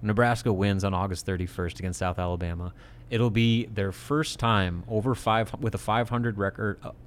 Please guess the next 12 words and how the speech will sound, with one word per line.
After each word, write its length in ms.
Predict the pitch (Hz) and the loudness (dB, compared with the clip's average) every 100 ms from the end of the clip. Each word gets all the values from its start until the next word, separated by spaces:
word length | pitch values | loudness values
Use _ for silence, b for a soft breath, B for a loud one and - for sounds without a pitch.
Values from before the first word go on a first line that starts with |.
| - - | -2 4
over 440 | 147 135 123 120 - | 6 8 6 4 -4
five 380 | - 117 113 | 4 4 6
hundred 280 | 117 110 107 | 2 0 2
record 460 | 104 101 98 90 85 B B - | 4 4 2 -2 -6 B B -4
since 540 | - 113 98 - - - | 4 4 4 -2 -10 -4
the 340 | 110 101 95 95 | 2 4 4 2
Illinois 420 | 123 113 107 107 | 2 4 4 4
game 220 | 98 95 90 | 4 2 0
in 40 | |
two 160 | - 110 | -2 -2
thousand 420 | 101 98 90 85 | 0 0 0 -2
seventeen. 480 | 95 90 85 85 | -2 -4 -6 -8